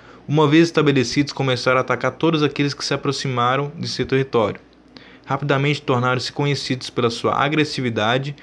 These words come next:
e os habitantes do interior do país passaram a colocá-los como os índios mais guerreiros da Amazônia. Devido a seus ataques frequentes e repetidos, pouca gente ousava aproximar-se do território caiapó.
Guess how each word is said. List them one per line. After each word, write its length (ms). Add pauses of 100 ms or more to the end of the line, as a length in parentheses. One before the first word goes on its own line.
(220)
e 60
os 100
habitantes 420
do 140
interior 340
do 80
país 340
passaram 420
a 40
colocá-los 540
como 220
os 100
índios 240
mais 260
guerreiros 480
da 100
Amazônia. 600 (680)
Devido 360
a 60
seus 240
ataques 460
frequentes 720
e 60
repetidos, 760 (400)
pouca 320
gente 260
ousava 400
aproximar-se 640
do 60
território 460
caiapó. 560